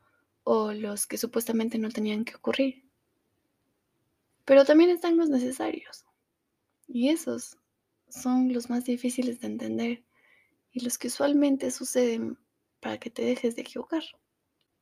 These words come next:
También tienes personas en tu vida que se parecen más a un punto y aparte.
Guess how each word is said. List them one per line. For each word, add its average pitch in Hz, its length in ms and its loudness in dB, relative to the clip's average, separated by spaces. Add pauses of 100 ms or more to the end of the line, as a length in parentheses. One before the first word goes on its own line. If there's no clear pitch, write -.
(720)
También 262 240 6
tienes 311 240 6
personas 247 420 2
en 233 100 -2
tu - 80 -12
vida 226 260 0
que - 280 -12 (200)
se - 160 -10
parecen 226 540 -4
más 220 380 -4 (340)
a 254 80 2
un 262 140 4
punto 262 280 0
y 247 40 -2
aparte. - 480 -10